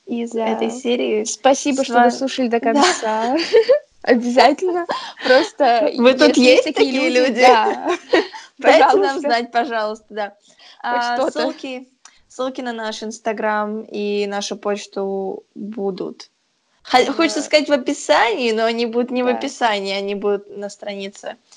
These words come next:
Speaker 2: Да,
Speaker 1: подкаста.
Speaker 2: на странице подкаста. А, вот,
Speaker 1: Поэтому
Speaker 2: так что
Speaker 1: заходите,
Speaker 2: ждём
Speaker 1: смотрите.
Speaker 2: особенно в нашем Инстаграме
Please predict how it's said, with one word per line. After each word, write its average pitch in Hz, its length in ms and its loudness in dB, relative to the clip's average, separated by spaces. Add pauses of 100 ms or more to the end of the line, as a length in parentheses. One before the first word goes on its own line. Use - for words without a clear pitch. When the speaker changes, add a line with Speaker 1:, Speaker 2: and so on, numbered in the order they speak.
(280)
Speaker 2:
Да, 214 80 4
Speaker 1:
подкаста. 247 540 0
Speaker 2:
на 254 240 -8
странице 226 540 -10
подкаста. 277 680 -10 (600)
А, 226 320 -6
вот, 208 140 -14
Speaker 1:
Поэтому 262 360 0
Speaker 2:
так 262 120 0
что 269 120 -2
Speaker 1:
заходите, 240 540 -2 (500)
Speaker 2:
ждём 240 460 2
Speaker 1:
смотрите. 285 60 2
Speaker 2:
особенно 311 460 2
в 247 40 -2
нашем 247 400 -2
Инстаграме 233 800 -4